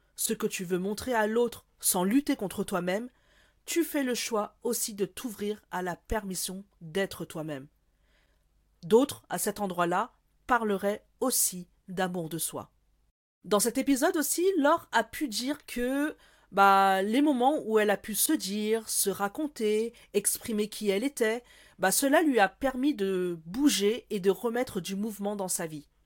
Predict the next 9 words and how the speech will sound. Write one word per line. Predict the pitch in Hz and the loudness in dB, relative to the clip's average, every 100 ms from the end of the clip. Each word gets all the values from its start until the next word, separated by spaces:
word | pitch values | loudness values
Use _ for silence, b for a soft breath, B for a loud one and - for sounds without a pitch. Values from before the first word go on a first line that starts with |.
| _ _ B B B B B | _ _ B B B B B
Dans | 185 202 196 | 6 8 8
cet | 196 214 220 | 4 0 -2
endroit-là, | 220 214 233 262 - | 0 2 4 4 2
j'entends | 202 226 214 269 | -4 -4 -2 -2
vraiment | 240 226 220 262 - | 0 -2 -2 -6 -8
que, | - 226 254 b b b _ _ | -4 -4 -4 b b b _ _
bah, | 185 190 - | 0 0 2
être | 269 - 277 | 0 0 -2
vulnérable, | 262 247 220 196 208 220 | 0 0 2 2 2 0